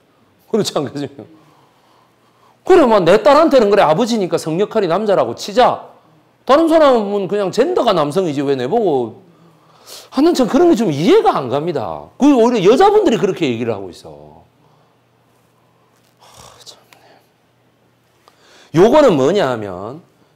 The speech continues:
여기가 알렉산더입니다. 요 사람이.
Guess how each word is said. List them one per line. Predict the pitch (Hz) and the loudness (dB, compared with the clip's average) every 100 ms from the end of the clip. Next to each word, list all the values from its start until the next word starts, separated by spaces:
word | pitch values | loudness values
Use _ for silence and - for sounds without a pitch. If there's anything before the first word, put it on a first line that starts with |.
| _ _ _ _ _ _ _ _ 135 | _ _ _ _ _ _ _ _ -2
여기가 | 165 311 370 359 330 311 220 294 285 - 170 | 4 6 6 4 2 2 4 4 4 2 2
알렉산더입니다. | 175 190 190 170 139 110 95 80 - _ _ _ _ 156 | 2 0 -2 -4 -4 -8 -12 -16 -20 _ _ _ _ -2
요 | 214 269 | 2 4
사람이. | 247 226 151 104 | 4 2 0 -4